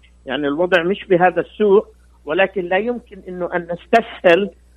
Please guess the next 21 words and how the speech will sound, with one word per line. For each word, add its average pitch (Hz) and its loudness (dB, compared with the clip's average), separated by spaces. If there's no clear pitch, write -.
وأن 185 0
نلغي 185 -2
وأن 196 -8
نتعامل 196 -2
وكأن 185 -6
شيئًا 180 -4
لم 160 -8
يحدث. 131 -10
يعني 135 -6
اللي 143 -6
تصرف 196 0
فيه 190 -4
عمدة 180 -4
مدينة 170 -6
ديربون 175 -6
كان 196 -2
ب-، 214 0
ب-، 165 -4
بموقعه 170 -6
الحقيقي، 165 -4
لأنه 160 -4